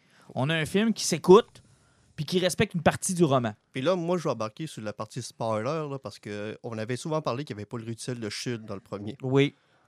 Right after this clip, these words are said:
Speaker 2: Et là, je vais embarquer là-dessus sur tout ce qui fonctionne
Speaker 1: Hey, te
Speaker 2: pas.
Speaker 1: l'a scrappé, hein ?
Speaker 2: De un, le rituel de chute, ça a pris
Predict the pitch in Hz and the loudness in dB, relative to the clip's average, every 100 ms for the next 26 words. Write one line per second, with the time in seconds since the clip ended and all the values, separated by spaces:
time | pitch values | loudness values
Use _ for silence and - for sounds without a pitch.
0 | - 123 156 156 127 135 131 117 151 127 | -6 -2 2 2 0 -2 -2 -4 -4 -4
1 | 123 127 - 139 135 107 _ 151 - 135 | -4 -6 -8 -8 -8 -14 _ -6 -6 -14
2 | - 113 107 - 123 117 117 117 117 - | -16 -16 -12 -4 -2 -2 -4 -2 -4 -6
3 | - 120 113 156 147 175 _ _ _ 123 | -8 -10 -6 -4 -4 -8 _ _ _ 0
4 | 156 - 220 214 135 135 - 170 165 135 | 0 2 0 2 0 -2 -2 -2 0 -2
5 | - 160 175 156 - _ _ _ _ - | -2 -4 -4 -4 -10 _ _ _ _ -6
6 | 113 - 143 143 | -6 -6 -10 -10